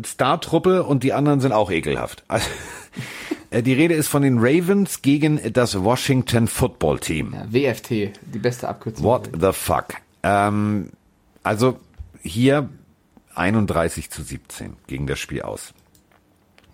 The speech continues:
Speaker 1: Wenn ihr
Speaker 2: Ja,
Speaker 1: euch die
Speaker 2: kurz
Speaker 1: Highlights
Speaker 2: machen.
Speaker 1: angucken wollt, macht es. Es gibt zwei, drei großartige Momente von Lamar Jackson. Er läuft sowohl selbst zu einem Touchdown,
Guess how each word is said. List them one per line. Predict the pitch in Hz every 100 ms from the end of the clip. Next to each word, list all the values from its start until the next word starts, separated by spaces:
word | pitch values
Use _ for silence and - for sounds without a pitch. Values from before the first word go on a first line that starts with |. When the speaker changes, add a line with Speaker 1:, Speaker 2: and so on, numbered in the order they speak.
| -
Speaker 1:
Wenn | 139 113
ihr | 131
Speaker 2:
Ja, | 110
Speaker 1:
euch | 110
die |
Speaker 2:
kurz | 107 101
Speaker 1:
Highlights | 104 98
Speaker 2:
machen. | 95
Speaker 1:
angucken | 120 131 117
wollt, | 107 76
macht | 101 127 -
es. | 151 - - - - -
Es | -
gibt | 214 -
zwei, | - 95
drei | 90
großartige | 82 80 78 50 - 69
Momente | 69 65 64
von | - 65
Lamar | 64 60 65
Jackson. | 107 110 104
Er | 76
läuft | 76 80 -
sowohl | 76 71
selbst | 67 73 67 - -
zu | 71
einem | 67
Touchdown, | 120 123 - 120